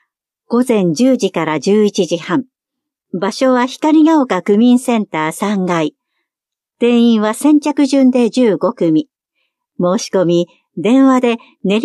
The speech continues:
馬区ペガーボール協会原田さんへ。電話零九零三二三四の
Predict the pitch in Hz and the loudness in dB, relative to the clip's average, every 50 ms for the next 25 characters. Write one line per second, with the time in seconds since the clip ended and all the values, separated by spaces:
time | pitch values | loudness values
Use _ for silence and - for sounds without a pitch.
0 | 311 311 320 320 311 - 247 220 214 - 202 190 - 269 311 311 294 302 302 285 | 4 4 4 2 0 0 -2 -2 -2 0 -2 0 2 2 0 0 0 0 2 2
1 | 269 247 254 254 254 - 247 220 202 185 - - - 151 - - _ - - 254 | 2 2 2 -2 0 -2 -2 -2 -2 -4 -4 -4 -4 -4 -4 -6 _ -8 -4 -2
2 | 269 247 - 180 190 - - 165 151 147 143 139 139 - _ _ _ _ _ _ | -2 0 0 -2 -6 -4 -4 -4 -2 -2 -2 -2 -4 -6 _ _ _ _ _ _
3 | _ _ _ _ _ _ - 170 190 190 190 185 180 180 175 170 170 156 202 254 | _ _ _ _ _ _ -8 -4 -2 0 0 0 0 -2 -2 -4 -2 0 0 0
4 | 302 277 - 311 311 285 240 190 208 214 202 170 143 - _ _ _ _ _ - | 0 0 0 0 0 0 0 0 0 0 0 0 -2 -6 _ _ _ _ _ -8
5 | - 269 294 330 311 330 339 330 302 247 - - 262 254 254 254 254 254 254 240 | -2 0 2 4 4 6 6 6 4 2 2 2 0 2 4 4 4 4 4 2
6 | 202 180 175 175 170 - | 2 0 0 0 0 -2